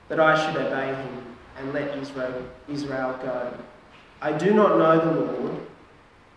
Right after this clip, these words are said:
and I will not let Israel go." Who is the Lord? That's Pharaoh's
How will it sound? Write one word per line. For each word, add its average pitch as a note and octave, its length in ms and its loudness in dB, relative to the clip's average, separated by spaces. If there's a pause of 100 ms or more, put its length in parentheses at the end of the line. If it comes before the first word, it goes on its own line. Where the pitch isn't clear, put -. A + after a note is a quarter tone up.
(240)
and D3 120 -2
I C#3+ 180 0
will F3+ 500 0
not D3 320 -2
let C#3+ 240 -6
Israel B2 580 -6 (160)
go." C#3 380 -6 (1200)
Who G3 180 2
is - 320 -2 (220)
the D3 80 -6
Lord? D#3 600 2 (1200)
That's - 560 0 (400)
Pharaoh's D#3+ 500 4